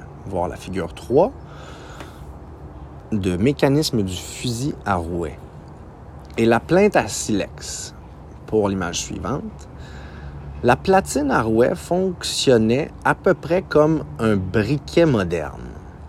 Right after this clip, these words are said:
c'est-à-dire que le ressort était armé avec une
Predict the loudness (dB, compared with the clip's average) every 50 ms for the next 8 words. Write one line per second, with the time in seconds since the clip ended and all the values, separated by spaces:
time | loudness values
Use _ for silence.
0 | -16 -16 -16 -16 -16 -16 -16 -16 -16 -16 -16 -16 -14 -10 -6 -2 -2 0 2 4
1 | 4 4 6 6 6 6 6 6 4 0 0 2 4 4 4 4 4 2 2 4
2 | 4 4 4 6 4 2 2 2 0 -2 0 0 0 0 2 2 2 2 0 0
3 | -2 -4 -4 -4 -2 -2 -4 -4 -6 -6 -6